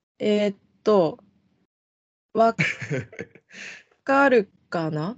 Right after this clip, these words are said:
Speaker 1: 多分全部違うアルバムだから、
Speaker 2: はい。あ。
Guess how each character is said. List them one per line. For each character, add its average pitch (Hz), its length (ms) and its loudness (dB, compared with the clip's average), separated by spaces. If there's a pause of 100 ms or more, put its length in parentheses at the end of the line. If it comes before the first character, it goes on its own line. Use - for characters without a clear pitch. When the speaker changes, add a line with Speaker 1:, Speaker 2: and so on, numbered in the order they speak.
(120)
Speaker 1:
多 294 80 0
分 214 100 4
全 311 300 4
部 214 60 4
違 - 260 -4
う 208 60 0 (180)
ア 220 80 6
ル 220 120 2
バ 220 120 0
ム 220 100 0
だ 220 140 -2
か 156 180 -8
ら、 160 460 -4 (300)
Speaker 2:
は 139 120 -2
い。 - 180 -6 (380)
あ。 - 240 -6